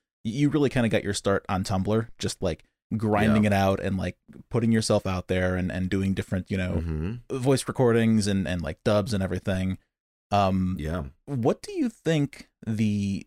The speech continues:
Speaker 1: the modern day equivalent of that is? Like, if, if young Sungwon was getting into it in twenty twenty-two, what vehicle would you be using for that?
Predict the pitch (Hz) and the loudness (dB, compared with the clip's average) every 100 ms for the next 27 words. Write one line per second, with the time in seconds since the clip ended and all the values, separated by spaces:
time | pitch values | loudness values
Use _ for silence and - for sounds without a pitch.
0 | - 113 110 107 101 101 104 113 117 107 | -12 -6 0 2 2 2 2 2 4 2
1 | 95 101 101 101 92 - - 98 98 92 | 2 0 0 -2 -6 -8 -4 -4 -2 -4
2 | 95 92 92 92 92 95 87 67 104 98 | -4 -4 -2 -4 -2 -4 -6 -6 -6 -6
3 | - 98 - - 107 - - 110 117 135 | -4 -4 -6 -2 -2 -4 -10 -2 0 2
4 | 202 190 - 120 113 101 101 98 101 110 | 2 2 2 4 4 4 2 0 0 0
5 | 107 101 98 107 98 - 98 - 110 107 | 2 2 0 -2 -4 -4 -6 -4 0 0
6 | 101 104 101 90 - 92 82 107 160 214 | 0 -2 -4 -4 -4 -4 -4 -2 -2 -2
7 | 110 104 110 110 - 95 92 90 80 71 | -4 0 0 0 -2 -4 -4 -6 -8 -6
8 | 73 85 - - - - - | -6 -6 -8 -10 -10 -8 -10